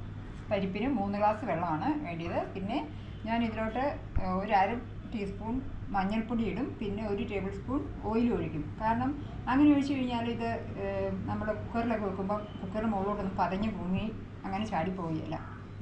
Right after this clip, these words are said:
അപ്പോൾ അങ്ങനെ, അങ്ങനെ നിങ്ങളൊന്ന് ട്രൈ ചെയ്ത് നോക്കൂ കേട്ടോ. ഇനി വേണ്ടത് നമുക്ക് വെജിറ്റബിൾസ്. ഇതൊരു എട്ട് വെളുത്തുള്ളി എടുത്തിട്ടുണ്ട്. ഞങ്ങളിവിടെ, ഇവിടെയുള്ളവരൊക്കെ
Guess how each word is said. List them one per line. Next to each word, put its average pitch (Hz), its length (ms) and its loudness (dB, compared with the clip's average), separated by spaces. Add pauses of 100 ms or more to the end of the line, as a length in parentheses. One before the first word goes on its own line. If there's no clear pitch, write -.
(200)
അപ്പോൾ 156 180 -2
അങ്ങനെ, 156 280 -2
അങ്ങനെ 190 180 0
നിങ്ങളൊന്ന് 220 420 0
ട്രൈ 185 160 2
ചെയ്ത് 185 180 2
നോക്കൂ 160 160 -4
കേട്ടോ. 190 220 -2 (840)
ഇനി 220 220 0
വേണ്ടത് 202 300 0
നമുക്ക് 185 280 -2 (1600)
വെജിറ്റബിൾസ്. 190 760 -2 (440)
ഇതൊരു 277 260 4 (760)
എട്ട് - 300 0 (340)
വെളുത്തുള്ളി 208 880 2
എടുത്തിട്ടുണ്ട്. 170 460 -2
ഞങ്ങളിവിടെ, 247 640 4
ഇവിടെയുള്ളവരൊക്കെ 226 540 0